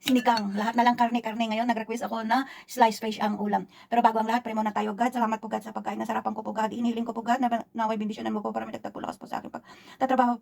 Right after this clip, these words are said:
para sa aking pamilya, para sa lahat po. Salamat po, God, sa mga blessing na binigay mo. Amen. Yes, ayan.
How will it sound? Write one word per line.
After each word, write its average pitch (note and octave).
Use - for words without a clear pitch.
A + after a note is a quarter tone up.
para A#3
sa G#3+
aking A#3
pamilya, A3
para G#3+
sa G#3+
lahat G#3
po. A3+
Salamat A3
po, -
God, C#4
sa C4
mga C4
blessing C4+
na B3+
binigay A#3
mo. G#3+
Amen. F#3+
Yes, A3
ayan. G#3+